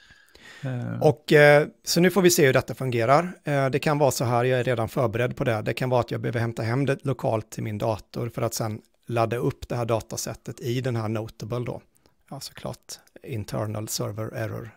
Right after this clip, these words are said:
Speaker 2: eh, kom här nu, men vi, vi gör ett nytt försök.
Speaker 1: Det var länge sedan man såg, tycker
Speaker 2: Ja.
Speaker 1: jag. Har vi otur
Speaker 2: Ja.
Speaker 1: nu här att den är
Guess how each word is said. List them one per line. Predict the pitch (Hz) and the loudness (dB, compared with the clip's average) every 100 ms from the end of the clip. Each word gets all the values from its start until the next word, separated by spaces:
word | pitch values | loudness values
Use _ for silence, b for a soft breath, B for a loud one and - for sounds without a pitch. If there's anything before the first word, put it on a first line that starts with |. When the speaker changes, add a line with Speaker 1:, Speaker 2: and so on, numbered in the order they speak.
| _ | _
Speaker 2:
eh, | 120 - 123 | -12 -10 -12
kom | - 117 | -12 -10
här | 117 | -10
nu, | 117 | -10
men | 120 | -8
vi, | 113 113 127 - | -6 -6 -8 -4
vi | |
gör | 127 120 | -2 0
ett | 110 | -2
nytt | 120 - | -6 -10
försök. | - 127 117 | -10 -10 2
Speaker 1:
Det | |
var | 104 | 4
länge | 104 175 185 107 | 6 6 4 4
sedan | - 208 113 | 4 4 6
man | 127 | 4
såg, | 135 117 143 160 - - 214 | 2 2 0 -2 -10 -16 -4
tycker | 123 | 0
Speaker 2:
Ja. | 139 | 0
Speaker 1:
jag. | 180 - _ _ b b b | -2 -8 _ _ b b b
Har | - | -6
vi | 113 | -4
otur | - 139 143 127 | -2 -4 -4 -2
Speaker 2:
Ja. | 147 | 0
Speaker 1:
nu | 98 101 | 0 -2
här | 107 | -4
att | 110 - | -6 -8
den | 113 113 | -8 -6
är | 120 | -8